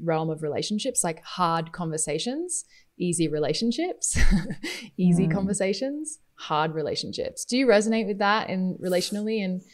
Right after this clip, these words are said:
Speaker 1: have you had to have maybe in more personal relationships, some hard conversations o-, over, over maybe the last year or a lifetime,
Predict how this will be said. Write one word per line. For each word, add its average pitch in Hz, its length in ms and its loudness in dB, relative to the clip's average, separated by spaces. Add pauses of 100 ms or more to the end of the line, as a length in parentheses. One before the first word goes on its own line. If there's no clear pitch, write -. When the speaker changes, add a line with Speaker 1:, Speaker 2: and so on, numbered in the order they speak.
(140)
Speaker 1:
have 180 140 -2
you 185 60 0
had 180 140 0
to 180 60 -6
have 165 260 -2 (380)
maybe 170 500 0 (100)
in 170 220 -6
more 165 160 -2
personal 180 340 -2
relationships, 185 540 -4
some 175 140 -4
hard 165 320 -2
conversations 165 500 -6
o-, 160 180 -2 (120)
over, 165 400 0 (800)
over 170 340 4 (100)
maybe 165 180 -2
the 165 60 2
last 160 320 0
year 214 220 4
or 175 60 2
a 160 60 2
lifetime, 160 720 -4